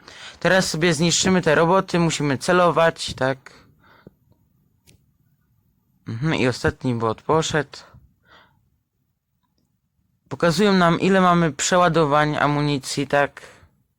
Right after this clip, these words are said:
I teraz znowu są boty, teraz będzie trzeba autoaimować. Właśnie to robimy. Tak, i naładowaliśmy ulta,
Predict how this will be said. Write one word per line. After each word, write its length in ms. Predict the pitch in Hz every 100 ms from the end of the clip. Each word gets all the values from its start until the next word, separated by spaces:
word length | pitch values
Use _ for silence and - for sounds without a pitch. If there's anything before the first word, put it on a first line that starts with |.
| _ _ _ _ _ _ _ _ _ -
I 60 |
teraz 380 | 123 165 160 151
znowu 340 | 123 170 160 151
są 280 | - 143
boty, 320 | 139 180 185 170
teraz 240 | 156 147
będzie 240 | 147 143
trzeba 340 | - 135 113 113
autoaimować. 1080 | - 214 220 202 190 185 165 165 - - - _ - - _
Właśnie 280 | - - 123
to 160 | 131
robimy. 520 | 117 104 151 160 160 156 - - _ _ _ _ _ _ _ _ _ _ _ _ _ _ _ _ _ _ -
Tak, 200 | 135 117 -
i 260 | 123 143 160
naładowaliśmy 1600 | 165 175 196 196 180 156 185 175 160 - 151 147 143 139 135 -
ulta, 580 | - 202 202 160 147 185